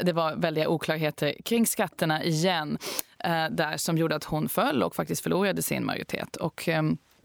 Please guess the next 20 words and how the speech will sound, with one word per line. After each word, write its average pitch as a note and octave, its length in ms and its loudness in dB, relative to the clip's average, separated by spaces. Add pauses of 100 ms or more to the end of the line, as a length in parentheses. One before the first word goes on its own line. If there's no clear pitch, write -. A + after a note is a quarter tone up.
(380)
i G#3 120 4
parlamentet, D#3+ 520 0
vilket E3 240 0
i E3 40 0
sin D3 240 0
tur C3+ 200 -2
ledde D3+ 220 -2
fram - 280 -4
till - 240 -6
all D3 220 -2
den C#3 300 -2
brexit-soppa F#3+ 1120 -2
som - 200 -2
vi C3+ 180 -2
har C#3+ 140 -6
sett - 360 -4
de - 120 -4
senaste - 380 -2
två - 360 -2
åren. - 280 -4